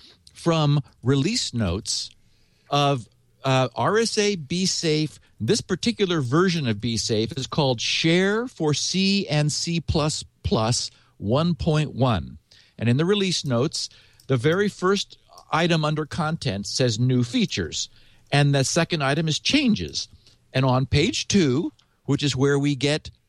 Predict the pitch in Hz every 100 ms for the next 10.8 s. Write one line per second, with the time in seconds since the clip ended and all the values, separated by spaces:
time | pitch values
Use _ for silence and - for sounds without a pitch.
0 | _ - 160 160 151 143 131 131 135 123
1 | 107 - 127 170 - _ _ _ _ 127
2 | 117 170 233 277 254 - - 233 247 -
3 | - - _ _ _ _ - 185 180 101
4 | 85 - - _ - 170 170 160 - 185
5 | 180 160 98 78 73 - _ _ _ -
6 | - 147 135 131 120 - _ - _ _
7 | _ _ _ _ _ _ _ _ _ -
8 | 135 127 - 135 139 104 139 - 175 202
9 | 247 247 262 240 - 151 139 117 214 269
10 | - 233 254 202 147 165 - -